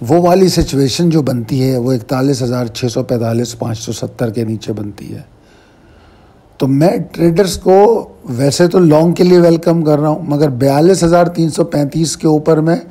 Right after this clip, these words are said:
बड़ी मूव की बात कर रहा हूँ और short term traders को तो मैं, अ, positive रहने के लिए कह रहा हूँ, overall positive रहें।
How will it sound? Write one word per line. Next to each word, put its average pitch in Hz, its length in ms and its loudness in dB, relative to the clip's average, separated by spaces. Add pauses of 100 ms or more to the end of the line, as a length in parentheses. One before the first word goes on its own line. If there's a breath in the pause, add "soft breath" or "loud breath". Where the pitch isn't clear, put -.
(400 loud breath)
बड़ी 156 260 4
मूव 170 200 4
की 175 200 -6
बात 151 340 0
कर 147 120 0
रहा 135 120 -2
हूँ 135 100 -4 (960 soft breath)
और 131 180 2
short 160 360 0
term 196 180 2
traders 175 380 2
को 175 140 2
तो 165 180 0
मैं, 160 260 2
अ, - 80 -16 (440)
positive 143 600 0
रहने 139 280 2
के 135 100 0
लिए 139 180 2
कह 123 200 -2
रहा 117 80 -2
हूँ, - 440 -12
overall 143 480 4
positive 120 500 -2
रहें। 117 160 -2